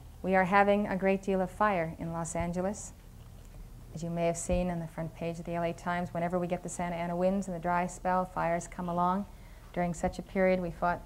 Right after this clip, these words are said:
our Camelot fire last year. And so, we know that in that fire is also the judgment of God.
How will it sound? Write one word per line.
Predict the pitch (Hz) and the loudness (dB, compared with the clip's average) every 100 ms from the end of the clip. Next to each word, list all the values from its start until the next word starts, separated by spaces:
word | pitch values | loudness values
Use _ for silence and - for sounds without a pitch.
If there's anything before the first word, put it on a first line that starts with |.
| - | -8
our | 175 | -10
Camelot | 165 175 175 170 165 | -8 -8 -6 -4 -6
fire | - 175 175 | -2 -2 0
last | 170 185 - - | -2 -4 -6 -8
year. | - 165 - - - - - - - - - - - - - | -8 -8 -12 -16 -16 -16 -16 -16 -16 -16 -18 -18 -18 -16 -4
And | 190 | 0
so, | 175 - 208 220 262 262 - - - - - - - - - | 6 12 12 12 10 2 -8 -14 -16 -16 -16 -16 -16 -18 -4
we | 185 | 0
know | 185 190 196 | 6 8 8
that | 190 | 8
in | 196 | 6
that | 190 185 - | 6 4 6
fire | 196 196 196 | 8 10 8
is | 190 | 6
also | 185 190 196 202 202 220 220 | 6 6 4 4 6 6 2
the | 175 | 0
judgment | 180 180 185 | 2 2 0
of | 180 | -2
God. | 175 180 185 226 | 2 4 4 2